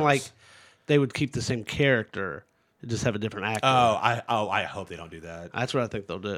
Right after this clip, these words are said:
Speaker 1: Mm, I don't like that at all. That's terrible. Unless they, they do the, uh, like, Paul Walker thing.
Speaker 2: I, honestly, with the
Speaker 1: Where it's
Speaker 2: technology, if you can make Robert De Niro look young and all, I mean, you could do all this
Speaker 1: Yeah.
Speaker 2: stuff. But I think it's kinda in bad taste to do that.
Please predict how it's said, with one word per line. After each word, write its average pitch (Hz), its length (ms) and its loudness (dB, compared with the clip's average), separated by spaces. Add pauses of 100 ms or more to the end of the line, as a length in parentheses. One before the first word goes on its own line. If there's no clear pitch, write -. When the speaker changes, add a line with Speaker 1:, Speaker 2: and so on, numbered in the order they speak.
Speaker 1:
Mm, 104 400 -10
I 92 40 -8
don't 92 100 -10
like 85 120 -16
that 82 120 -16
at 57 80 -20
all. 64 220 -18 (520)
That's - 160 -16
terrible. - 220 -12
Unless 143 300 2
they, 131 100 2
they 123 140 0
do 120 120 0
the, 110 280 -2
uh, 101 240 0
like, 92 160 -8
Paul 107 180 -2
Walker 113 240 -4
thing. 117 260 -8 (340)
Speaker 2:
I, 190 180 4
honestly, 170 420 8 (160)
with 165 140 0
the 185 80 2
Speaker 1:
Where - 20 0
it's 190 80 2
Speaker 2:
technology, 170 560 8
if 151 100 4
you 208 100 0
can 185 120 4
make 160 240 6
Robert 135 280 6
De 123 60 -8
Niro 117 540 2 (420)
look 135 300 2
young 135 640 8
and 131 120 6
all, 139 220 12
I 135 60 6
mean, 143 180 8
you 160 80 4
could 160 140 0
do 170 100 8
all 151 240 10
this 147 140 4
Speaker 1:
Yeah. - 60 -4
Speaker 2:
stuff. 147 200 6 (600)
But 175 120 6
I 180 80 8
think 185 240 4
it's 160 180 -4
kinda 120 240 -2
in 104 120 -8
bad 95 200 -6
taste - 280 -12
to 92 80 -10
do 95 80 -8
that. 80 340 -12